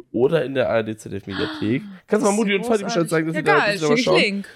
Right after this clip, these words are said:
Speaker 2: schick ich Link.
Speaker 1: Und, äh, wenn ihr, wenn ihr das hören wollt, könnt ihr es gerne auf etwaigen Audioplattformen machen. Und zwar auf auch Spotify.
Speaker 2: Ah, auf, auf Spotify kann man's auch.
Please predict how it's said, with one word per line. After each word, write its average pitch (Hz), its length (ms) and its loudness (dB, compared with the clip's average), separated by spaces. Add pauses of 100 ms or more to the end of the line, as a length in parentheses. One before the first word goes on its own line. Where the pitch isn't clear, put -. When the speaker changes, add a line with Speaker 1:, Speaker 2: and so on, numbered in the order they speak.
Speaker 2:
schick 262 140 -6
ich 302 120 -12
Link. 214 220 4
Speaker 1:
Und, 165 280 -2
äh, 160 500 2
wenn 151 220 0
ihr, 143 420 2
wenn 131 140 0
ihr 117 80 0
das - 180 -6
hören 143 400 2
wollt, 127 560 2
könnt 151 180 -2
ihr 135 40 -6
es 127 100 -14
gerne 123 360 0
auf 104 220 -4 (540)
etwaigen 131 920 0 (140)
Audioplattformen 98 1080 -2
machen. 123 640 -2
Und 98 180 -14
zwar 104 240 0
auf 135 480 0 (840)
auch 117 380 0 (360)
Spotify. 104 840 -10
Speaker 2:
Ah, 233 540 -12
auf, - 180 -14
auf 190 160 -6
Spotify 359 380 -4
kann 247 100 -4
man's 208 120 -6
auch. 330 280 -4